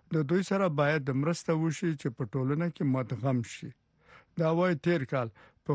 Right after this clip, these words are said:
ښوونځیو باندې حملې زیاتې شوې وې او له ښوونځیو نه د پوځي مقاصدو لپاره کار اخیستل شوی و. په دې سره د تعلیم مخه نیول شوې وه. ګومبا زیاتوي، ماشومان ویریږي چې ښوونځي ته ولاړ شي، ځکه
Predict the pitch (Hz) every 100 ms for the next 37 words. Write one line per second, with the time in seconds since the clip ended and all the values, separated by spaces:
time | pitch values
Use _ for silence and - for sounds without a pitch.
0 | - 143 135 127 165 165 156 151 143 127
1 | 135 131 147 135 139 120 117 - 151 135
2 | 120 107 - - - 143 139 131 123 135
3 | 123 117 151 147 143 139 123 113 127 120
4 | 143 143 131 - 127 113 151 143 131 123
5 | 151 151 135 - 139 139 135 - 123 -
6 | 131 - 117 - 156 135 113 110 - -
7 | - _ 143 117 151 170 175 175 160 139
8 | - 123 123 139 135 151 - 156 139 123
9 | 120 - 139 117 110 107 _ _ _ _
10 | _ _ - 151 143 156 190 - 165 139
11 | 156 139 147 160 175 147 127 135 127 151
12 | 151 131 131 151 190 180 170 160 - 135
13 | 123 139 147 131 120 135 117 - 113 -
14 | - - - 151 160